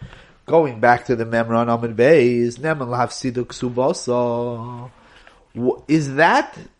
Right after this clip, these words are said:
Maimer Geboit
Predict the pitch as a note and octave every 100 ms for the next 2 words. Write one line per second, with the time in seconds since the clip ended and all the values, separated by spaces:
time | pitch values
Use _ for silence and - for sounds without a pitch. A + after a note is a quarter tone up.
0 | _ _ _ A2+ C3+ D#3+ G3+ E3+ A#2+ A#2+
1 | C#3 _ _ _ _ _ A2+ A2 C#3 A#2+
2 | D3+ E3+ E3